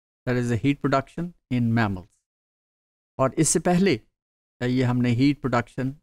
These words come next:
in birds में देखा, और ये काफ़ी हद तक, क्योंकि ये दोनों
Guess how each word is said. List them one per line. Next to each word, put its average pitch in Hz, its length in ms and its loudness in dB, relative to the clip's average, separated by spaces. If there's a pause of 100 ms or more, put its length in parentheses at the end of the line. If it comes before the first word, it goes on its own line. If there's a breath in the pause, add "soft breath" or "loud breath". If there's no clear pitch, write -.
(120)
in 113 200 -4
birds 131 360 0
में 113 100 0
देखा, 107 240 -6
और - 220 -6
ये 202 140 0
काफ़ी 220 380 2
हद 175 140 2 (100)
तक, - 100 0
क्योंकि - 480 -4
ये 196 160 2
दोनों 190 380 2